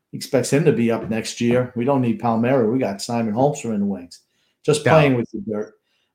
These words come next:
Speaker 1: Uh, I, I really hope they don't sign Palmieri back. I don't wanna sign guys in their thirties to long-term deals. Have, it's not the way to be good in the, you know, in the long run. Just not.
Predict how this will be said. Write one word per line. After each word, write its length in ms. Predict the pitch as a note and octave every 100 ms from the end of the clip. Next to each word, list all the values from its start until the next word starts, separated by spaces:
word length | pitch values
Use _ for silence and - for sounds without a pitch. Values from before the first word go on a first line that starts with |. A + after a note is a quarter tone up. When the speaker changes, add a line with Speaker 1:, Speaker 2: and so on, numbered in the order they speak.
| -
Speaker 1:
Uh, 180 | A#2 -
I, 220 | D#3 F3
I 160 | C#3+ F3
really 280 | E3 E3+ D#3+
hope 220 | C#3+ C#3+
they 100 | C#3
don't 200 | C3 B2+
sign 240 | - B2+ B2
Palmieri 420 | B2+ A#2+ A#2 A2+
back. 220 | A2+ A2
I 80 | A2+
don't 180 | C3 D3
wanna 220 | D3 D3
sign 480 | - D3+ C#3+ C#3+ C3+
guys 280 | C3 C#3
in 60 | C3
their 220 | C3+ C3
thirties 500 | C#3 C#3+ D3 C#3+ C3+
to 80 | B2+
long-term 640 | B2+ C3 D3 C#3 C3+ B2+
deals. 640 | G#2+ A#2 B2 A2 G2+ - _ _ _
Have, 300 | - C#3+ D3+ - -
it's 340 | C3 C3 -
not 440 | B2+ C3+ C#3 D3 -
the 100 | C3+
way 240 | B2+ B2+
to 160 | B2 B2+
be 160 | A#2+
good 260 | A2 A#2+ A#2
in 60 | G#2+
the, 160 | G2+ -
you 120 | A#2+
know, 260 | A2 A2 - B2
in 100 | B2+
the 60 |
long 320 | A2+ G#2+ G#2 G2
run. 140 | -
Just 260 | - - -
not. 280 | - -